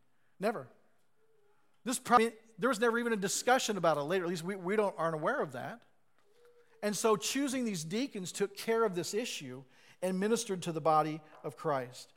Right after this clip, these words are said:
So as we, uh, pray for and think about the men, uh, that you choose,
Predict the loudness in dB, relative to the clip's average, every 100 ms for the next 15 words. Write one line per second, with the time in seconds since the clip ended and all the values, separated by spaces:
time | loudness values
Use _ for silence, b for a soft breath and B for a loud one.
0 | b b b b b 2 4 6 4 4
1 | -2 0 0 -2 B B -2 -2 -2 2
2 | 4 4 0 -2 2 4 4 2 -2 -2
3 | 0 2 4 6 4 0 -2 -2 -2 -2
4 | -4 B B B -4 -2 2 0 0 -6
5 | -6 -6 -4 -2 -4 -4 -8 -10